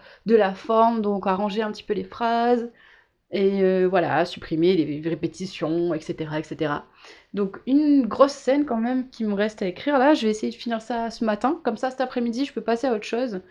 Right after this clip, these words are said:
Comme je te l'ai dit dans l'épisode d'hier, je crois, j'ai vraiment besoin de découper mes journées là en ce moment, donc matinée consacrée à l'écriture, l'après-midi plutôt consacrée aux autres projets, et cetera, au développement de tous les autres projets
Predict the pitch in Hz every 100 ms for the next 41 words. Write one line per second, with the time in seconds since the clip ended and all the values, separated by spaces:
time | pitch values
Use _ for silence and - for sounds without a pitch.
0 | - _ 208 240 - 277 240 233 254 220
1 | 208 - 214 202 208 277 247 - - 285
2 | _ - _ _ - 226 233 262 262 240
3 | 226 247 226 240 240 240 226 208 208 208
4 | 233 214 202 208 202 226 208 190 190 _
5 | _ _ _ - 202 254 269 269 277 269
6 | 240 233 - 233 220 220 196 - 247 277
7 | - - - - _ - 233 254 240 233
8 | 247 240 247 233 214 202 196 - 233 226
9 | 196 208 - - 208 202 185 208 233 240
10 | 214 - 190 185 170 160 196 226 226 226
11 | - - - 185 202 208 202 190 196 226
12 | 226 226 208 202 240 220 202 185 190 -
13 | 196 202 226